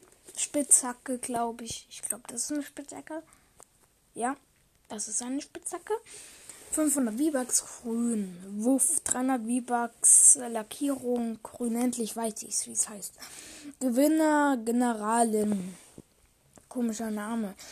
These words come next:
Achthundert V-Bucks, grüner Skin. F N C S Holo-Wappen, das ist, glaub ich, ein Backbling. Ja, das ist ein Backbling. Zweihundert V-Bucks, ähm,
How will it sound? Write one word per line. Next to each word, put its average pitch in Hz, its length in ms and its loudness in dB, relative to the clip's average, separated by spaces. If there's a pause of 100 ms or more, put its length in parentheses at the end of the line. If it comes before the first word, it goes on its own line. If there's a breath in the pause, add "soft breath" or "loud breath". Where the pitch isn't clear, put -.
(240 loud breath)
Achthundert 269 580 4
V-Bucks, 240 720 2
grüner 240 600 0
Skin. 220 920 -2 (1120)
F 269 280 2
N 269 260 4
C 262 200 0
S 247 300 2
Holo-Wappen, 240 720 2
das 220 220 -4
ist, - 80 -12
glaub 247 260 -8
ich, - 160 -6
ein 254 100 -8 (120)
Backbling. 330 640 -6 (3250)
Ja, 240 220 2 (280)
das - 280 -2
ist - 80 -4
ein 214 80 -8
Backbling. 220 520 -12 (1200 loud breath)
Zweihundert 277 520 6
V-Bucks, 254 800 8
ähm, 214 960 0